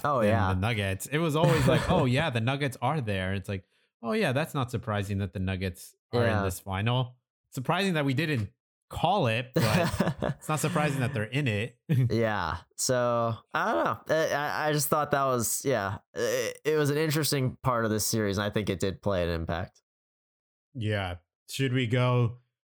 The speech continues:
Speaker 2: preview now? Nuggets
Speaker 1: Yeah.
Speaker 2: versus Heat?
Speaker 1: Nuggets versus Heat, man. Holy
Speaker 2: Here we
Speaker 1: cow.
Speaker 2: go.
Speaker 1: <laughs>
Speaker 2: The number one rated offensive team in the playoffs, the Denver Nuggets, by a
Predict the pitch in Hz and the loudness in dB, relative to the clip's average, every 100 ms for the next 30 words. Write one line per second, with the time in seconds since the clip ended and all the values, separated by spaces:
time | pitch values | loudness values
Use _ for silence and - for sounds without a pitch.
0 | _ - 147 139 143 147 147 156 151 123 | _ -4 0 0 0 0 0 -2 -4 -6
1 | - - 120 127 123 123 147 - 190 113 | -6 -4 0 2 2 0 2 2 2 0
2 | - 135 151 - _ _ 117 131 196 180 | 0 -2 -2 -6 _ _ -2 0 0 0
3 | - 190 220 208 123 127 147 92 101 92 | 0 0 2 0 2 2 0 0 -2 -2
4 | 90 104 _ 143 156 147 147 123 120 117 | -4 -8 _ -4 -2 0 0 2 2 2
5 | 107 120 117 107 175 349 - - - - | 2 2 2 0 2 0 0 -2 -2 -2
6 | 135 127 139 175 196 180 185 170 147 156 | 0 2 2 2 0 2 2 2 2 0
7 | 147 123 135 147 156 147 147 123 - 151 | -2 -2 -2 0 -2 -2 -2 -2 -2 0
8 | 139 120 - 139 127 113 - 110 139 127 | 0 -2 0 0 2 0 0 -2 0 0
9 | 139 117 117 113 110 95 - 98 92 120 | 0 0 0 0 0 -2 -6 -8 0 0
10 | 139 139 | 2 0